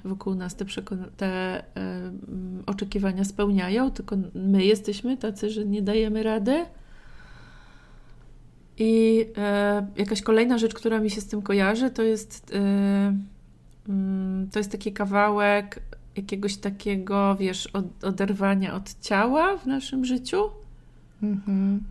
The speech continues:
Speaker 1: Czyli to, że jak zaczynamy rozmawiać o wypaleniu, jak ja robię na przykład jakieś, nie, robimy coś o wypaleniu, to,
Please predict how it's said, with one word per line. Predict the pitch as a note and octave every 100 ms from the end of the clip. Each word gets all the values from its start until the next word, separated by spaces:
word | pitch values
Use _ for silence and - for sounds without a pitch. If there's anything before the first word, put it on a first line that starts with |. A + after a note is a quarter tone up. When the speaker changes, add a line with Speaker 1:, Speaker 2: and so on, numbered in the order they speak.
| -
Speaker 1:
Czyli | A3 G#3+
to, | G3+ A3
że | A3+
jak | G#3+ G3
zaczynamy | G#3 G3+ G#3+ G#3+ G3+
rozmawiać | G3+ G3 G3 G3 G3
o |
wypaleniu, | G3 G3 F#3 F#3 G#3 C#4+
jak | C4 A3+
ja | G#3+
robię | G#3 G3 F#3+
na | F#3
przykład | - G3
jakieś, | - F3+ F#3 -
nie, | G3 G#3+ G3
robimy | F#3 F#3+ G3
coś | G3 F#3+
o | F#3
wypaleniu, | G3 F#3+ F#3 A3 B3
to, | - G#3 G#3+